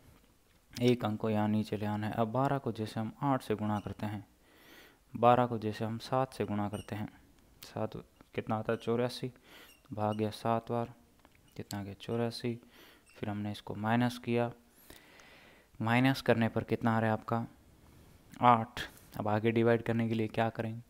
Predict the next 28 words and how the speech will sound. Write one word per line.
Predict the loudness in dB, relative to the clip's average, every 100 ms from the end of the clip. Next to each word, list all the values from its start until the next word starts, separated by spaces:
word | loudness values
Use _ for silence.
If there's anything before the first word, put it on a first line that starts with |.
| _ -20 -20 _
तो | -2
आप | -2 0
में | -2
से | -2
एक | -4
स्टूडेंट | -6 -4 0 0
की | 0
आवाज़ | 2 4 4
आ | 2
रही | 2
है | -2
कि | -6
"सर, | -6
पॉइंट | -6 0 2 2
लेते | 2 -2 -2
हैं, | -4 -4
इसके | -6 -6
साथ | -6 -8
ज़ीरो | -8 -6 -4
लिख | -4 -4
देते | -4 -4
हैं।" | -4 -6 -8 _ _ _ _ _ _ -20 -20 -20 -20 -20 _ _ _ -2
ठीक | 2
है, | 2 -2 -12 _ _ -20 _ _ _ _ _
फिर | 0 2
हम | 4 4 4 2 -4 -20 -20 _ -8
बारह | 6 8 8
को | 6 2 0 -2